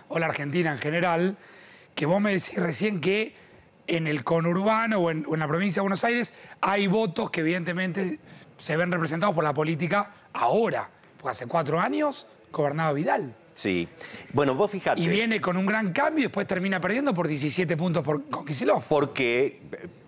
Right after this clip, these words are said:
Speaker 2: por mucho motivo, pero creo que tiene que ver algo con lo que decíamos recién.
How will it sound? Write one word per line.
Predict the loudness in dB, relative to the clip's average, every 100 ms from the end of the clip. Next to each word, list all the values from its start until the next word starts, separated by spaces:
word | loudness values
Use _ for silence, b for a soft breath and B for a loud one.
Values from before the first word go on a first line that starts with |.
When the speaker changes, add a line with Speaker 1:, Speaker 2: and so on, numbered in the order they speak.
| -16
Speaker 2:
por | -10
mucho | -6 -2 0
motivo, | 0 0 0 0
pero | 0 0
creo | 2 2
que | 2
tiene | 0 -2
que | 0 2
ver | 2
algo | 2 2 0
con | 0 -2
lo | 0
que | 0
decíamos | -2 0 -2 0
recién. | -4 -2 -2 -2 -4